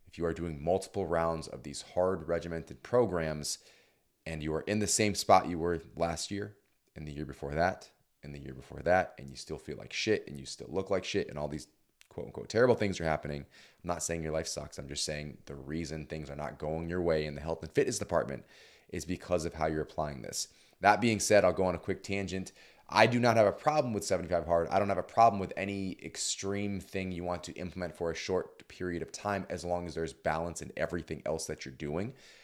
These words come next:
The occasional struggle, the occasional really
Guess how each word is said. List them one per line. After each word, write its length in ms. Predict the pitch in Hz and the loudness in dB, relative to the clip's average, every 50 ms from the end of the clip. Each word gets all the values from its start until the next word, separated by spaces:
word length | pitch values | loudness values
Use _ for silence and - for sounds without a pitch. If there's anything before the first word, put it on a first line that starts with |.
| - _ _ _ _ | -20 _ _ _ _
The 100 | - 87 | -6 -4
occasional 540 | 82 - - 95 90 87 80 85 85 82 80 | -4 -2 0 2 2 2 2 0 -2 -2 -2
struggle, 480 | - - - 101 95 95 87 95 95 90 | -2 0 6 6 6 8 8 4 2 2
the 160 | 82 80 80 | 0 -2 -2
occasional 800 | 78 - - - 87 87 80 78 80 82 85 80 78 76 - - | -4 -4 -4 -4 -4 -4 -4 -4 -4 -2 -2 -2 -2 -4 -6 -12
really 720 | - - 69 73 85 95 95 98 95 90 87 80 65 - | -16 -12 -6 -2 0 0 2 2 0 -2 -4 -6 -10 -16